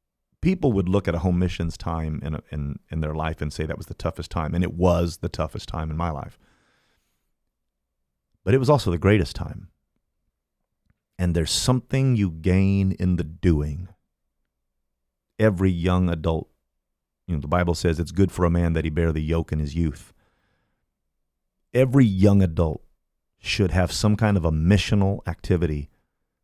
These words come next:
where they gotta roll their sleeves up. They've gotta give of themselves. They gotta push past what they think they're able to do. And God will honor that. And God,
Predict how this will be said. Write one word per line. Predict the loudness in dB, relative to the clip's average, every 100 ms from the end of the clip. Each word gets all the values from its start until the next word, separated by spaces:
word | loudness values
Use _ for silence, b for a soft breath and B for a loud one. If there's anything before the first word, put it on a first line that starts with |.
| _
where | -2
they | 0
gotta | 0 0
roll | 2 2 2
their | 0
sleeves | -2 -2 -2 -2
up. | -4 -4
They've | -6 -4
gotta | -4 -4
give | 0 2 2
of | 2
themselves. | 0 0 -2 -4 -4
They | -4
gotta | -4 -6
push | -2 -2 -2 -2
past | 0 0 -4 -8
what | -6
they | -8
think | -2 -2 -2
they're | -4 -2
able | -2 -6
to | -4
do. | -2 -2 -6 _ _ _ _ _ _ _ _ _ _ _ _ _
And | -4 -2 0
God | 0 0
will | 0 0
honor | 2 0
that. | -2 -6 -4
And | -6
God, | -4 -4 -4